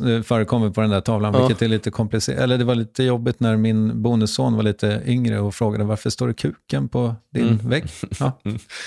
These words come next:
Speaker 2: Nej, och jag tycker att d-, det är ett jättebra uttryck för provokation.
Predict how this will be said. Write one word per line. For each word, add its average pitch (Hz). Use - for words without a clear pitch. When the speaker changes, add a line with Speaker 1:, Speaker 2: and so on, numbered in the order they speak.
Speaker 2:
Nej, 165
och 165
jag 127
tycker 185
att 165
d-, 110
det 131
är 156
ett -
jättebra 120
uttryck -
för -
provokation. 82